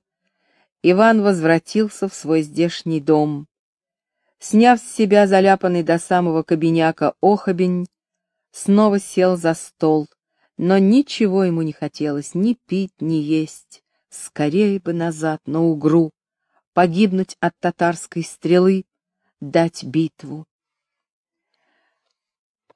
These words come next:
Охобень — старинная верхняя долгая одежда с прорехами под рукавами и четырехугольным откидным воротом-кабиняком. Примечание редакции.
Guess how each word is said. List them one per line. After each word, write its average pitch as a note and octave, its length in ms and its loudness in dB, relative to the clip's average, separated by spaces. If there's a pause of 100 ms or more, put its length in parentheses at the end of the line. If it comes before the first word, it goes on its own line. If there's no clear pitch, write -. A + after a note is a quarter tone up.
(120)
Охобень — A3+ 800 2 (160)
старинная G#3+ 720 0
верхняя F#3+ 500 -2
долгая F#3 580 2
одежда D#3 800 -2
с - 120 -16
прорехами F3+ 640 0
под D#3+ 260 -6
рукавами G#3 720 -2 (320)
и G3 260 0
четырехугольным G3 1000 0
откидным E3 720 -2
воротом-кабиняком. E3 2250 -4 (360)
Примечание F3+ 880 -4 (160)
редакции. B2+ 1000 -8